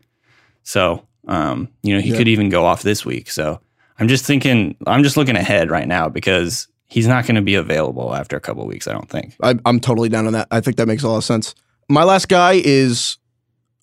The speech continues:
Speaker 2: Austin Eckler on the Chargers,
Speaker 1: Mm-hmm.
Speaker 2: who's op-, opposite of a good game script this week. They're going against the Rams in the Battle of L A, D K. Who do you think's gonna win Los Angeles?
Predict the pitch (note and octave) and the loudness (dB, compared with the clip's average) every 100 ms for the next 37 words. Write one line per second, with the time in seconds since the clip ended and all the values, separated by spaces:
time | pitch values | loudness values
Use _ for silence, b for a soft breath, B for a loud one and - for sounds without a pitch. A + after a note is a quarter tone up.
0 | - D#3 F3 G3 D3+ C3+ D#3 C#3+ C#3 B2+ | 0 2 2 2 2 2 2 2 2 0
1 | A2+ C3+ A#2+ A#2 B2 C#3+ A#2+ - _ - | 2 2 4 4 4 4 0 -4 _ -6
2 | - G3 F#3+ - B3 G#3+ F3+ E3 C#3 C#3 | -2 2 2 2 2 2 4 4 4 2
3 | C#3 C3 A#2+ - - A#2 B2 B2 B2+ F3 | 4 2 2 -2 -2 -2 -2 -2 0 2
4 | F#3 - B2 B2 A#2+ D3+ - b b b | 0 0 2 2 2 0 -4 b b b
5 | C3+ B2 E3+ G#3+ B3 A3+ F3 F3 E3 B2 | -4 0 2 4 6 6 6 6 4 4
6 | A#2+ A2 A2+ G#2+ E3 E3 F#3 G3 F3+ D#3 | 0 2 0 2 4 4 4 2 2 4
7 | D3+ C#3 B2 E3+ E3 F3 C#3 C3 A#2+ - | 4 4 4 2 2 2 2 2 -2 -4